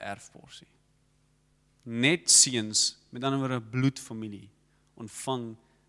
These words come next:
die volle erfporsie. So baie van ons, ons sê, "Ja, Here, U sê al hierdie dinge, U gee." Almal het gesê, "U gee allerlei dinge." Maar jy het nog steeds in jou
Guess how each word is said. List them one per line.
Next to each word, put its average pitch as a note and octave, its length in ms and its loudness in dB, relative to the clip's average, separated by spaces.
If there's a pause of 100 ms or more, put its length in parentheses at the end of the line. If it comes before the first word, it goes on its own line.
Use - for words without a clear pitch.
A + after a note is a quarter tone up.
(180)
die A2 100 -16
volle A#2+ 580 -4 (580)
erfporsie. A2 840 -4 (1700)
So C3 160 -6
baie D#3 240 10
van C#3+ 140 6
ons, C#3 460 6 (1800)
ons B2 160 4
sê, C#3 100 2
"Ja, D#3+ 160 0
Here, F3 480 -2 (240)
U F3 60 -8
sê F#3 240 6
al F#3+ 120 6
hierdie G3 160 2
dinge, C#3 260 4
U - 20 -12
gee." E3 460 0
Almal D3+ 320 4
het F3 100 6
gesê, D3+ 360 2
"U B2+ 40 -4
gee F3 380 -4
allerlei E3 400 0
dinge." B2 380 -2 (1000)
Maar C3 120 -8
jy C#3+ 40 4
het D3 100 2
nog D3+ 120 0
steeds - 640 4
in D#3+ 140 -8
jou D3 160 -2